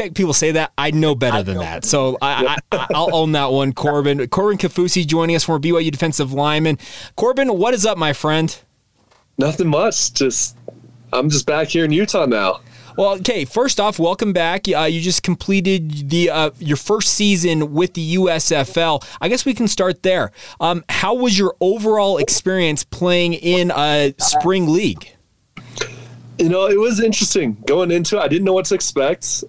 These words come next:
Speaker 2: And, you know, a lot of times some of these leagues will fold and whatnot. And it definitely had its, you know, bumps along the way. But overall, it ended up being a really good time. You know, great players. There's a lot of, there's a lot of great talent. So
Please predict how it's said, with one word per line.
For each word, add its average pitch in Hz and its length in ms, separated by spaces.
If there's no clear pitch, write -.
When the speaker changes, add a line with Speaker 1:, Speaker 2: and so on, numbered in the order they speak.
Speaker 2:
And, 131 400
you 143 80
know, 147 80
a - 20
lot 139 220
of 139 80
times 139 420
some 135 180
of - 20
these 123 200
leagues 127 200
will 117 80
fold 131 240
and 131 80
whatnot. 127 500
And 113 320
it 147 120
definitely 160 300
had 143 280
its, - 340
you 143 60
know, 123 280
bumps 139 380
along 147 260
the 131 80
way. 127 360
But 123 420
overall, 175 560
it 135 120
ended 175 180
up 175 120
being 147 360
a 131 40
really 156 200
good 160 160
time. 131 400
You 135 160
know, 127 160
great 170 260
players. 143 380
There's 131 140
a 156 40
lot 143 220
of, 110 180
there's 127 200
a 127 40
lot 131 200
of 135 40
great 120 180
talent. 110 360
So 113 380